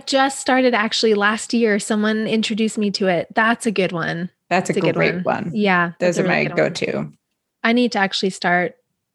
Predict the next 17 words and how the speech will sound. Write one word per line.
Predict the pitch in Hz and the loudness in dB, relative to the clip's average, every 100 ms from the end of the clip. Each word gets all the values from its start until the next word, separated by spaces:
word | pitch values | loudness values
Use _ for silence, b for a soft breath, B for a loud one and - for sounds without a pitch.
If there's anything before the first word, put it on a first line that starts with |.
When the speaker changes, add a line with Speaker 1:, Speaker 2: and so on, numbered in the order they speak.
| _ _ _ - | _ _ _ -6
Speaker 1:
listening | 208 196 190 - 185 180 | -4 0 -2 -2 -4 -4
to | - | -4
that | 180 175 | -2 -2
again. | 175 180 175 175 165 - _ - | -2 -2 -2 -4 -8 -12 _ -2
It's | 226 | 0
funny, | 277 262 | 2 2
you | 220 | 2
go | 226 240 | 2 2
into, | 277 285 | 2 0
like, | 220 - | -2 -4
stages | - 196 214 196 185 175 185 | -2 0 2 2 0 0 -2
where | 180 180 | 0 2
you | 180 | 2
have | 196 185 | 2 0
time | - 175 180 190 | 0 -2 -2 -2
and | 202 | -2
you're | 202 196 | 0 -2